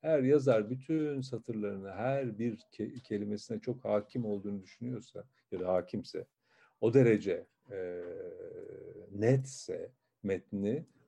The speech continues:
onun için, bence artık orada, e, bir derinlik kalmamış oluyor. Çünkü derinlik belirsizlikten, karanlıktan biraz kaynaklanıyor aslında. Ora-, oraya biz kendimiz erişmeye çalışıyoruz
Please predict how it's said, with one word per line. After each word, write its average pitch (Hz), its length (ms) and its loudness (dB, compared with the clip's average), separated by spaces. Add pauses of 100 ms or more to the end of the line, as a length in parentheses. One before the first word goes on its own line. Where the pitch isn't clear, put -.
onun 104 420 2
için, 131 360 -4 (340)
bence 170 280 4
artık 139 360 4
orada, 135 720 6
e, 120 60 -2 (500)
bir 120 220 2
derinlik 127 420 8
kalmamış 110 600 4
oluyor. 85 360 -12 (220)
Çünkü 107 240 -4
derinlik 131 520 6 (320)
belirsizlikten, 120 1000 2 (180)
karanlıktan 117 880 -2
biraz 90 300 -4
kaynaklanıyor 90 880 -10
aslında. 90 460 -8
Ora-, 104 340 2
oraya 110 440 2
biz 123 260 -4
kendimiz 117 640 4
erişmeye 104 580 -4 (420)
çalışıyoruz 85 1000 -10